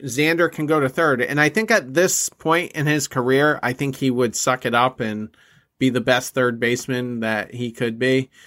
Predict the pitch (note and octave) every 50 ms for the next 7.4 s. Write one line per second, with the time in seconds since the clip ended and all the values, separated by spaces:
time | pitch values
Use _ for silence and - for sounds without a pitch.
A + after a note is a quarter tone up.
0 | - - _ _ _ _ _ _ _ _ _ _ - A2 B2+ B2+ B2+ B2 A#2+ A#2
1 | A2 G#2+ G#2 G#2+ G#2+ - - B2+ B2+ C3+ C3+ C3+ C3+ C3 C3 C3 C3 B2+ A#2 -
2 | - - E2+ C#3 - - C3+ C3 B2 C3 C#3 D3 D3 D3+ D3 C3+ C3 B2 C3+ -
3 | - G2 - C3 B2+ - - C3 B2+ C3 C3 A#2+ A#2+ A2+ B2+ B2+ B2 B2+ C#3 C#3
4 | B2+ C3 C3 B2 - - - B2+ C3 C#3 C3+ - - - C#3 C3+ C3+ C3+ C3+ C3+
5 | C3+ C3+ C#3 C#3 C3+ C#3 C#3+ C#3+ C#3+ C#3+ C#3 C3+ - - A#2+ B2 A#2 A#2 A2+ -
6 | - A#2+ A#2 A#2+ B2 A#2+ A2 G#2+ A#2+ A#2+ A#2+ A#2+ B2 C3 C3 C3 - C#3 C3 C3
7 | C3 C3 C3 C3 C3 B2+ B2